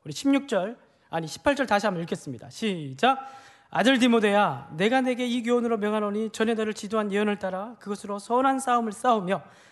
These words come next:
믿음과 착한 양심을 가지라." 그래서 너는 이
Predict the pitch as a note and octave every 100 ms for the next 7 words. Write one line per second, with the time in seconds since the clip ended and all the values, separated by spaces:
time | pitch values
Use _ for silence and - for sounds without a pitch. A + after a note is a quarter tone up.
0 | - F3+ G#3+ A3+ G#3+ A3 G#3+ - - -
1 | D#4 C#4+ B3 A#3 A3+ - - - _ _
2 | _ _ _ _ _ _ _ - B3+ B3
3 | B3 C4+ C4+ C4+ D4+ E4+ E4+